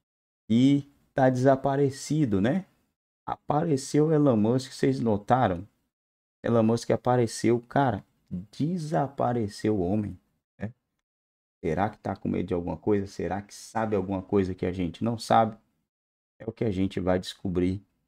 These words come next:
futuramente. Em algum momento,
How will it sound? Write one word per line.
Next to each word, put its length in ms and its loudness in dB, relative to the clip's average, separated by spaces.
futuramente. 760 0
Em 60 2
algum 260 2
momento, 560 0